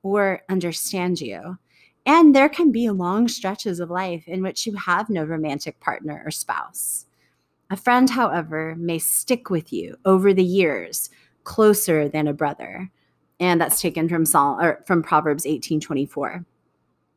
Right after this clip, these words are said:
Um, and so I was just thinking about how, like,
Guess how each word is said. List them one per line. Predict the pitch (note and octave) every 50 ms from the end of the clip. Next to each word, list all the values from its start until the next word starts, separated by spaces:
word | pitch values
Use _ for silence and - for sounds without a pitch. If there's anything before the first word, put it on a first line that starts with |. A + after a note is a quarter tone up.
| _ _ - - _ - - - _ _ -
Um, | G#3 G3+ G3 G3 F#3+ F#3+ G3 G3 - _ _ _ _ _ _ -
and | B3+ C4+
so | C4 F4 E4+
I | D#4+ - -
was | D#4+ E4+
just | - F4+ - -
thinking | F#4+ F#4 F#4+ F#4 A#3 G#3+
about | G3 F#3 - -
how, | - A3+ F#3 F#3
like, | F#3 F#3 F3 F3 - - - - -